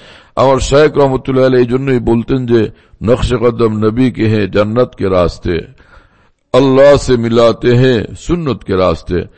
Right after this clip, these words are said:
রাসূলুল্লাহ সাল্লাল্লাহু তাআলা আলাইহি ওয়াসাল্লামের জীবনের নকশা যারা ফলো করে, তো এই আল্লাহ রাসূল সাল্লাল্লাহু আলাইহি ওয়াসাল্লামের জিন্দেগির নকশা তাদেরকে জান্নাত পর্যন্ত পৌঁছায়া দেয়, মহান আল্লাহ পর্যন্ত পৌঁছায়া দেয়।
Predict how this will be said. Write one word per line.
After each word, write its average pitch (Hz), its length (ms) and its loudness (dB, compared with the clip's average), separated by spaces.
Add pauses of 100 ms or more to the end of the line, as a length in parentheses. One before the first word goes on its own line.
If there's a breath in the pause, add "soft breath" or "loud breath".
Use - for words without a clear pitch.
(180 soft breath)
রাসূলুল্লাহ 113 600 0
সাল্লাল্লাহু 110 500 0
তাআলা 104 280 0
আলাইহি 101 200 0
ওয়াসাল্লামের 110 640 -2 (320 soft breath)
জীবনের 135 400 2
নকশা 139 480 0
যারা 123 300 2
ফলো 139 340 0
করে, 113 340 0 (400 soft breath)
তো 123 340 2
এই 107 240 0 (280 soft breath)
আল্লাহ 127 220 2
রাসূল 131 360 -2
সাল্লাল্লাহু 120 380 0
আলাইহি 113 120 0
ওয়াসাল্লামের 107 440 -2
জিন্দেগির 117 420 -4
নকশা 110 380 -2
তাদেরকে 104 540 -4 (400 soft breath)
জান্নাত 127 400 2 (100)
পর্যন্ত 113 440 -4
পৌঁছায়া 107 540 0
দেয়, 98 280 0 (240)
মহান 117 300 0
আল্লাহ 104 400 2
পর্যন্ত 92 460 -2
পৌঁছায়া 87 520 -4
দেয়। 90 160 -8